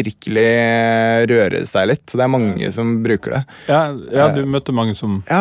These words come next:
Speaker 1: det er overraskende mange som har
Speaker 2: Ja.
Speaker 1: byttet, eller av kids som liksom begynner med det, da. Og det, eh, er fascinerende. Det virker som det er en veldig god workflow, eh, i det. Du har jo in-, integrert Melodyne, og det er veldig sånn, det er my-, mye fine ting. Så jeg vet ikke, enten Cubase eller det,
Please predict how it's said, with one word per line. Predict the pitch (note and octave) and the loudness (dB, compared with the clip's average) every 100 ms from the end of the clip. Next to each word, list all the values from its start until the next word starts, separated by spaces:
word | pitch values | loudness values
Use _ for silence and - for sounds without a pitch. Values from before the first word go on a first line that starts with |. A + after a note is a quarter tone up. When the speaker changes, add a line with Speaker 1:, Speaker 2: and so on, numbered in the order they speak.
| G#3+ | 2
Speaker 1:
det | G#3 | 2
er | |
overraskende | G#3 F#3 A#2 F2+ G2+ - C#3 D3+ | 2 4 2 2 -4 -4 -4 0
mange | D3 G#2+ | 0 -2
som | G#2+ | -2
har | A#2+ C3+ | -4 -4
Speaker 2:
Ja. | D#3 | -6
Speaker 1:
byttet, | A2+ _ A2+ A2+ A#2+ | -10 _ 0 2 2
eller | A2 A2+ | 2 2
av | A#2 A2 | 2 0
kids | - G2 - | -4 -6 -4
som | A2+ | -2
liksom | A#2 A2+ A2 | -2 0 0
begynner | A2 G2 D#2+ | 0 0 -2
med | E2+ G2 | -4 0
det, | G#2 | 2
da. | C3+ C#3+ | 2 0
Og | - | -2
det, | B2 A#2+ B2 B2 B2 B2 - - - - - - | 2 2 4 2 2 -2 -6 -20 -20 -20 -20 -10
eh, | - B2 A2 - - - | -4 -2 -2 -2 -2 -2
er | A#2 | 0
fascinerende. | A#2 B2+ G#2+ G2+ D3 | 0 2 0 2 2
Det | C#3+ A#2 | 2 0
virker | - | -2
som | G#2+ | 0
det | A2 | 2
er | A#2 | 2
en | G#2+ | 2
veldig | G2+ G2 | -2 0
god | G2 F#2+ - | 0 0 -2
workflow, | - G2 F#2+ F#2+ G2 G2+ G#2 | -6 -4 -2 0 0 0 -2
eh, | - | -2
i | G2+ | -2
det. | A2+ C3+ | 0 0
Du | B2+ | 2
har | A2+ | 2
jo | A#2 A2 | 2 0
in-, | A2+ | -2
integrert | - A2 G#2+ G#2 - - | -4 -4 0 2 0 0
Melodyne, | F#2 F2 - F2+ F2+ G2 | -4 -4 -2 -2 -2 -2
og | F#2+ | 0
det | G2+ | 2
er | G2 | 2
veldig | F#2+ F2+ F2 | 0 -2 -4
sånn, | G2 F#2+ | -4 -4
det | F#2+ | -2
er | |
my-, | G#2+ G#2+ - | 0 -2 -2
mye | A2 G#2+ | -2 -2
fine | - G#2+ F#2 | -2 -2 -2
ting. | G#2 B2 | -2 -4
Så | C#3 C#3 B2 A#2+ A#2+ | -4 0 2 2 2
jeg | A2+ C3 | 2 2
vet | G2+ - | 0 -2
ikke, | - A2+ | -6 -4
enten | A2+ - A2 | -4 -4 -4
Cubase | G#2+ G2 F#2+ | -2 0 0
eller | G2+ G#2 | -2 0
det, | G#2 | 0